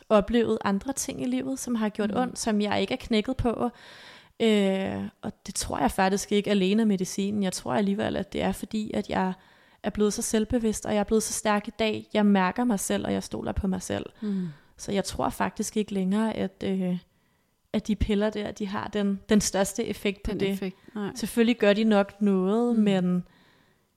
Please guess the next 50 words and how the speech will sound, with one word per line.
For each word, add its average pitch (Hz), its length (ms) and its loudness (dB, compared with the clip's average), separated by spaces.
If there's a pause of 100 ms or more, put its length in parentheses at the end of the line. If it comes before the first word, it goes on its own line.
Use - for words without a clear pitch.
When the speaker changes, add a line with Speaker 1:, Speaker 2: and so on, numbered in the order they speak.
(160)
Speaker 1:
jeg 190 100 2
tror - 260 -2
mere 202 280 4
på - 140 -6
mig 190 540 -2
i 214 100 -6
Speaker 2:
Mm. 208 60 -6
Speaker 1:
dag, - 400 -4
end 208 140 2
jeg 196 100 -2
tror - 200 -2
på - 140 -6
de 196 120 -4
piller, - 320 -6
Speaker 2:
Ja, 196 80 -4 (320)
Speaker 1:
fordi 180 40 -4
Speaker 2:
det 185 80 -4
er 190 40 -4
Speaker 1:
jeg - 100 -2
Speaker 2:
godt 175 80 -2
Speaker 1:
kan 208 80 -2
Speaker 2:
at 202 60 6
Speaker 1:
mærke 185 160 4
Speaker 2:
høre. 190 100 0
Speaker 1:
mig 196 120 0
selv. - 320 -6 (320)
Ja, 202 160 0 (160)
det 208 100 -2
er 202 80 -4
faktisk 190 340 -6
rigtig, 202 460 -4
rigtig 196 300 -4
vildt - 260 -8
at, 190 300 -2 (360)
at 233 80 2
kunne 240 80 4
sidde 214 240 4
og 240 60 2
sige 240 260 2
det 247 140 2
her, 233 220 0
men, 214 260 2
men 208 180 6
virkelig 220 260 4
også 214 160 0
mene 220 260 4
det. 208 140 -2 (160)
Speaker 2:
Mm. 208 160 -8 (360)
Speaker 1:
Ja. 208 140 0 (800)
Speaker 2:
Så - 280 2